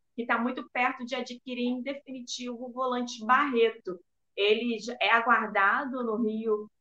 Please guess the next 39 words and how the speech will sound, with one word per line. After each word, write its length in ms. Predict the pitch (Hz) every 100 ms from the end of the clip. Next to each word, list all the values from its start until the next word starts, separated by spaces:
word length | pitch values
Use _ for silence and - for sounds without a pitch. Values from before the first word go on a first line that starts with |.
| _
hoje, 520 | 202 208 240 247 247
né, 180 | 220 214
pra 120 | 208
poder 240 | 208 208 196
assinar 280 | 196 208 208
contrato 560 | 214 190 196 190 - 202
até 240 | 202 208
o 80 | 226
fim 200 | - 226
do 240 | 214 254
ano 260 | 214 240 262
que 280 | - _ 175
vem, 220 | 190 208
até 180 | 190 196
o 120 | 190
fim 140 | 196 202
de 80 | -
dois 240 | 202 196 185
mil 160 | 185
e 100 | 196
vinte 180 | 214 -
e 60 | -
três. 380 | 190 202 - - _ _ -
A 80 | 185
gente 300 | 214 214 247
lembra 460 | 226 240 269 240 214 -
que, 260 | 208 190 - _ _
é, 220 | 196 196
Barreto 420 | 190 202 214 214 233
chegou 500 | - 247 226 214 233
ao 140 | 226
Glorioso 760 | 220 220 214 196 196 233 233 220
na, 380 | 214 214 202 202 -
na 180 | 214 208
temporada 520 | 214 214 214 208 208
passada, 600 | 214 269 277 233 220 269
emprestado 840 | 262 240 262 254 - - 233 262 277
pelo 280 | 247 240 240
Criciúma 640 | 240 240 247 208 220 226